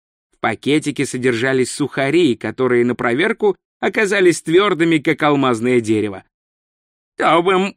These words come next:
пуще было", пробормотал Ринсвинд, держась за повреждённую челюсть. "Настоящее дорожное питание капитана Восемь Пантера", сообщил бес, стоя на дверце коробки. "Эти сухарики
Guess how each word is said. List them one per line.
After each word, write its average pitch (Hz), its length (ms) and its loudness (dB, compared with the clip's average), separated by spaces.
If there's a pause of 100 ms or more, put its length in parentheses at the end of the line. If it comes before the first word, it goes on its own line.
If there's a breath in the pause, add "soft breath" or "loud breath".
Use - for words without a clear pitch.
(180)
пуще 165 480 4
было", 139 680 2 (220)
пробормотал 127 680 2
Ринсвинд, 151 540 2
держась 127 420 0
за 117 120 -4
повреждённую 117 760 0
челюсть. 95 560 -12 (680)
"Настоящее 381 920 0
дорожное 370 520 2
питание 381 520 0
капитана 381 760 0
Восемь 403 520 0
Пантера", 370 760 2 (300)
сообщил 143 520 0
бес, 190 380 0 (140)
стоя 190 380 2
на 160 140 2
дверце 143 400 -2
коробки. 127 580 -2 (560)
"Эти 466 300 0
сухарики 427 840 -2